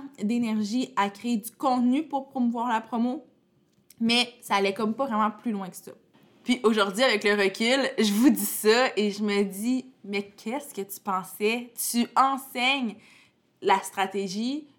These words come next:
tu es en fait pour des clients, mais toi, tu l'appliquais pas. » Puis,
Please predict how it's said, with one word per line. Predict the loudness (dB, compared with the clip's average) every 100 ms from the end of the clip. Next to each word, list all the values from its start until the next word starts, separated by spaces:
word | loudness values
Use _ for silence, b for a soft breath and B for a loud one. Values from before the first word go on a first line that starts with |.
| _
tu | -10 -8 -8 -4 0
es | 2 2 2
en | 4 4 4 2
fait | -2 -6 -4
pour | -4 -4
des | -4
clients, | -6 -6 2 4 4
mais | 0 -4
toi, | -2 -4
tu | -2
l'appliquais | -2 -2 -4 -2 0
pas. » | 2 2 2
Puis, | -2 -2